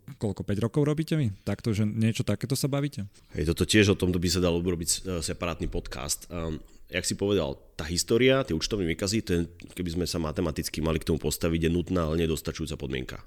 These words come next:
Speaker 2: To proste tá firma musí mať a musí mať v poriadku. Keď ich nemá, tak jednoducho sa tá investícia veľmi ťažko dá realizovať, respektíve treba tam nastaviť veľmi, veľmi silné právne pravidlá, aby tam tí investori neboli škodní.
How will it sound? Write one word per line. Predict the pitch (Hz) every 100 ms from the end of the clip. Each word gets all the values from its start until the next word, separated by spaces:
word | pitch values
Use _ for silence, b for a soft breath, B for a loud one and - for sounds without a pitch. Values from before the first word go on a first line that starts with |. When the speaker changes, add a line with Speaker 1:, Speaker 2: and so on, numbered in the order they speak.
| - -
Speaker 2:
To |
proste | 107 - - 90
tá |
firma | - 90 73
musí | 95 98 98
mať | 95 92
a |
musí | 90 87
mať | 87 78
v | -
poriadku. | 90 87 -
Keď | 78 78 69
ich | 80
nemá, | 92 98 95
tak | 80
jednoducho | 80 80 80 82
sa | 82
tá | 76
investícia | 76 80 - 80 80 80
veľmi | 85
ťažko | 78 80 -
dá | 78 78
realizovať, | 80 80 78 73 76
respektíve | 78 - - 76 -
treba | 76 73
tam | 71 76
nastaviť | 73 82 80 73
veľmi, | 82 80 78 71
veľmi | 76 73
silné | 67 - - 82 76 73
právne | 69 67 71 71
pravidlá, | - 69 73 71 67
aby | 71
tam | - 65
tí | 71
investori | 71 71 - 69
neboli | 71 73
škodní. | - 71 76